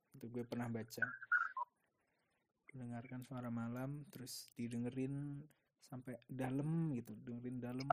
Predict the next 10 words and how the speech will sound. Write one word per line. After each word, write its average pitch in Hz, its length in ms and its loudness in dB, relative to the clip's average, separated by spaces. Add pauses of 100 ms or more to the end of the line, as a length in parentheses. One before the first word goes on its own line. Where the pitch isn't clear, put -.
(120)
dalam, 127 280 -4 (120)
dalam, 120 320 -4
biar 120 320 2
tidur 123 480 0
gitu. 113 320 -12 (400)
Itu 120 320 -6
tujuan 117 480 4
awalnya 117 400 4
sih 113 160 -2
gitu. - 240 -8